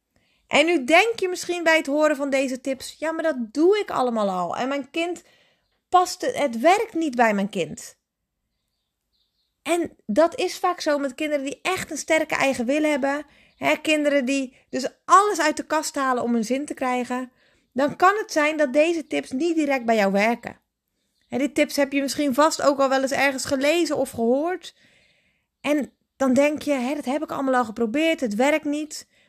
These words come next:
Want je kind blijft doordrammen, je kind accepteert nog steeds geen nee en er is hierdoor steeds weer strijd in huis. Als dat nou ook het geval is bij jou, klik dan zeker op de link hieronder,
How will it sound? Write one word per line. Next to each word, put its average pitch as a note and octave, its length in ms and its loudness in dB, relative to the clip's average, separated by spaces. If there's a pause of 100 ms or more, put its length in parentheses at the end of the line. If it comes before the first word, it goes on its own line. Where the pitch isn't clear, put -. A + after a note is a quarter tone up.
Want A#3+ 120 -6
je B3+ 60 -4
kind B3 280 0
blijft C#4 520 4
doordrammen, C4+ 760 0 (200)
je B3 100 -8
kind B3 220 -4
accepteert A#3+ 400 -4
nog B3 100 -4
steeds F4+ 340 0
geen D4+ 200 -2
nee C4 460 0 (220)
en C#4+ 160 -8
er D4+ 60 -2
is C#4 140 -4
hierdoor C#4 240 -2
steeds D#4+ 480 0
weer C4 140 -4
strijd A#3 340 -2
in G3 80 -4
huis. - 600 -8 (720)
Als - 300 0
dat G4 200 2
nou E4+ 180 0
ook F4+ 200 2
het E4 100 -8
geval C4+ 320 0
is A3+ 120 -2
bij G#3+ 140 0
jou, D4+ 360 0 (320)
klik G4 340 0
dan D4 180 -2
zeker E4 480 0
op C#4 100 -4
de C4+ 100 0
link C4 260 -2
hieronder, E4 640 -4